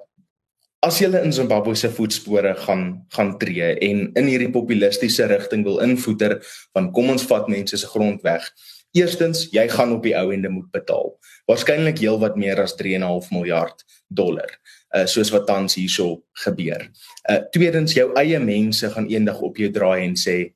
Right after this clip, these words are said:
"Hulle het 'n fout gemaak. Hulle moes nie dit gedoen het nie. Kom ons gaan terug na soos dit was." En op die ou ende gaan jy maar net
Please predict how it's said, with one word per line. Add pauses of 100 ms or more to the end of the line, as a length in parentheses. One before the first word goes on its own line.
(100)
"Hulle
het
'n
fout
gemaak. (220)
Hulle
moes
nie
dit
gedoen
het
nie. (260)
Kom
ons
gaan
terug
na
soos
dit
was." (460)
En
op
die
ou
ende
gaan
jy
maar
net